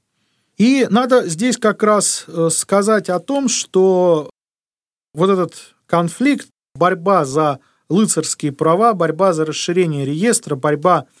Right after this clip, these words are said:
за уравнение в правах с, э, польской шляхтой со стороны запорожского казачества, стремление к этому уравнению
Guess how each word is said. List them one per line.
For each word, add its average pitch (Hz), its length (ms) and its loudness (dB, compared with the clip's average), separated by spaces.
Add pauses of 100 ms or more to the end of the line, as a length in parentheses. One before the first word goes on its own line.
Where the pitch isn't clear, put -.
(280)
за 147 480 0 (560)
уравнение 208 840 2
в - 80 -20
правах 160 680 0 (320)
с, - 260 -6
э, 135 420 -2
польской 156 460 0
шляхтой 220 680 -2 (120)
со - 140 -8
стороны 160 680 -2 (280)
запорожского 156 760 0
казачества, 165 720 -2
стремление 175 880 0
к - 80 -2
этому 143 340 -4
уравнению 240 720 0